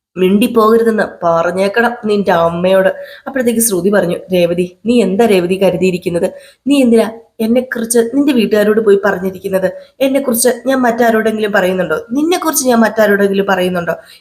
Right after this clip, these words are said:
എൻ്റെ ആൾ-, അച്ഛനോടോ ഇളയച്ഛനോടോ നിന്റെ കാര്യം ഞാൻ പറയുന്നുണ്ടോ? പിന്നെ നിന്റെ അമ്മ എന്തിനാ എന്നെ ഉപദേശിക്കുന്നത്? എനിക്ക് നിന്റെ അമ്മ എന്നല്ല ആരും ഉപദേശിക്കുന്നത് ഇഷ്ടമല്ല. നീ എന്തിനാ ഇവിടെ നടക്കുന്ന എല്ലാ കാര്യങ്ങളും നിന്റെ വീട്ടിൽ പോയി പറയുന്നത്?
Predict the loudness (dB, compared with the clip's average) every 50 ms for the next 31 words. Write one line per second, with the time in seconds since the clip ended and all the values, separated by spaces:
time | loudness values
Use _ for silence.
0 | _ -2 -2 0 2 2 2 2 0 -2 -4 -4 -4 -2 0 0 2 4 4 4
1 | 4 2 2 2 0 0 0 0 2 2 4 2 2 2 0 0 2 2 2 2
2 | 4 2 2 2 2 2 0 0 0 0 0 -2 -2 -4 -4 -4 -6 -8 -10 -16
3 | -20 _ _ _ -8 -6 -4 -4 -4 -6 -6 -6 -4 -2 0 0 0 0 0 0
4 | 0 2 2 4 4 2 2 2 2 2 2 2 2 0 0 0 0 0 2 2
5 | 2 2 0 -2 -2 -2 0 0 0 0 -2 -4 -14 -20 -18 _ -6 -4 -4 -4
6 | -2 -4 -2 -2 -2 -2 0 2 2 2 2 2 2 2 2 2 2 0 -2 -2
7 | -2 -2 0 0 2 2 0 0 0 0 0 0 0 -2 -6 -6 -4 -4 -4 -4
8 | -2 0 0 0 2 0 -2 -4 -10 -20 -20 -20 _ _ -2 -2 0 0 2 2
9 | 2 2 2 0 0 0 0 0 2 2 0 0 0 2 2 2 2 2 0 0
10 | 2 0 0 0 0 0 0 -2 -2 -4 -4 -4 -4 -4 -4 -4 -2 0 0 2
11 | 2 2 2 2 2 0 0 0 -2 -2